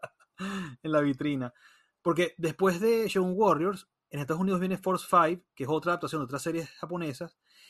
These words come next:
y después en Latinoamérica viene Festival de los Robots, y uno pensaba que estaban, que eran tres cosas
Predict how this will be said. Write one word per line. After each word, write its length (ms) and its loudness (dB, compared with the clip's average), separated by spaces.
y 100 2
después 280 2
en 60 2
Latinoamérica 480 0
viene 200 -2
Festival 260 -2
de 80 0
los 80 0
Robots, 460 -2
y 240 -12
uno 180 -6
pensaba 440 0
que 80 -16
estaban, 640 -2
que 80 -8
eran 320 -4
tres 160 -4
cosas 420 -6